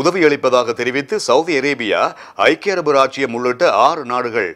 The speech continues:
கட்டாருக்கான ராஜதந்திர தொடர்புகளை துண்டித்துள்ளன. இந்த தொடர்புகளை மீள இயக்குவதற்கு பதிமூன்று நிபந்தனைகள் விதிக்கப்பட்டன.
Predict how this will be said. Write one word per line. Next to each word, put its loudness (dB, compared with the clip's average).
கட்டாருக்கான 0
ராஜதந்திர 0
தொடர்புகளை -2
துண்டித்துள்ளன. -2
இந்த 2
தொடர்புகளை 0
மீள 2
இயக்குவதற்கு -2
பதிமூன்று 0
நிபந்தனைகள் -2
விதிக்கப்பட்டன. 0